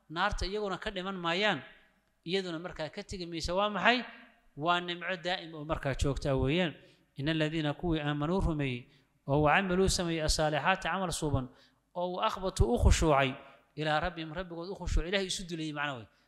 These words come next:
"Wa akhbatuu," isu duleeyey, "ilaa rabbihim," rabbigood isu duleeyey,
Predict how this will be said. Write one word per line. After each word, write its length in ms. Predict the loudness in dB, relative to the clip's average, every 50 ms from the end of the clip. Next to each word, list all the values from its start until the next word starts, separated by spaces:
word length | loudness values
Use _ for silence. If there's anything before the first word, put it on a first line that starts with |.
| _ _ _
"Wa 120 | 4 6 6
akhbatuu," 400 | 6 6 4 4 2 2 0 -2
isu 200 | 2 4 4 4
duleeyey, 480 | 4 4 4 6 6 6 6 4 2 0 -4 -10 -18 -20 -20 -20 _ _
"ilaa 220 | 4 6 8 8
rabbihim," 340 | 8 6 4 2 0 0 2
rabbigood 340 | 0 0 0 0 0 0 0
isu 220 | -2 -2 -4 -4
duleeyey, 420 | -4 -2 2 2 4 4 4 2